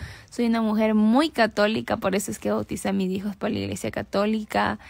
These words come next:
También harán su primera comunión, confirmación. La verdad que así me crié y así quiero que mis hijos se críen también con Dios en su vida.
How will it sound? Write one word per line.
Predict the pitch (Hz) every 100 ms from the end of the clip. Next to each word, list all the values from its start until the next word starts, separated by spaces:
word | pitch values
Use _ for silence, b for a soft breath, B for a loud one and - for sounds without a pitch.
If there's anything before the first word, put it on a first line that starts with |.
| B B B B
También | - - 202
harán | 202 196
su | 208 208
primera | 214 190 -
comunión, | 202 196 202 202 214 214 220
confirmación. | 226 208 202 190 - 202 196 196 214 - _ _ -
La | 196
verdad | 190 196
que | - 208 - -
así | 208 - 233 - - -
me | 190 208
crié | 196 202 - - - _
y | 202
así | 208 226
quiero | - 214
que | -
mis | - -
hijos | 208 208
se | 208
críen | 208 208
también | 208 214 220 220
con | 214 202 214
Dios | 214 202 208 254 330
en | - 214
su | 208 202
vida. | 190 175